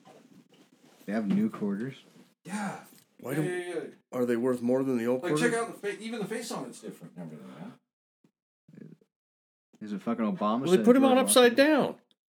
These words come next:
Speaker 2: There's, there's one
Speaker 3: Oh.
Speaker 2: reference I buy.
Speaker 3: Okay.
Speaker 2: That's the backside.
Speaker 3: Oh, I don't have my glasses.
Speaker 1: Oh, of course.
Speaker 2: Oh, fuck.
Speaker 1: Jesus.
Speaker 2: Fuck those glasses.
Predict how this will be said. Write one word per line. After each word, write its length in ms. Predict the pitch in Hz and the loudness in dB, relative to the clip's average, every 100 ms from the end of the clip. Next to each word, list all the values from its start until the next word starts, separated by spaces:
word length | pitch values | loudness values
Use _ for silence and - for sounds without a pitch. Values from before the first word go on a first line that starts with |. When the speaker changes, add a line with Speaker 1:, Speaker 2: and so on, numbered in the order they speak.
| _ _ _ _ _ - | _ _ _ _ _ -6
Speaker 2:
There's, 220 | 151 151 | -4 -4
there's 300 | 160 160 - | -4 -6 -8
one 160 | 143 147 | -6 4
Speaker 3:
Oh. 180 | 156 117 | 4 4
Speaker 2:
reference 320 | 92 - - | 0 -12 -18
I 20 | |
buy. 200 | 104 - - _ _ _ _ _ _ _ _ 101 | -14 -14 -16 _ _ _ _ _ _ _ _ -10
Speaker 3:
Okay. 260 | - 82 - | -6 -8 -8
Speaker 2:
That's 160 | - | -12
the 60 | - | -12
backside. 420 | 113 110 - - - | -12 -14 -16 -14 -4
Speaker 3:
Oh, 80 | 123 | 0
I 60 | |
don't 80 | 131 | 2
have 80 | 127 | 2
my 100 | 98 | 2
glasses. 440 | 85 101 92 131 110 | 0 0 -2 -4 -6
Speaker 1:
Oh, 20 | |
of 160 | - - | -8 -12
course. 240 | - 120 120 | -4 -2 0
Speaker 2:
Oh, 220 | 110 107 | -2 -4
fuck. 260 | - 101 90 | -6 -8 -8
Speaker 1:
Jesus. 360 | 87 113 - | -8 -12 -14
Speaker 2:
Fuck 180 | 113 87 | -14 -12
those 180 | 85 - | -14 -14
glasses. 580 | 71 69 71 - 71 | -16 -16 -16 -18 -20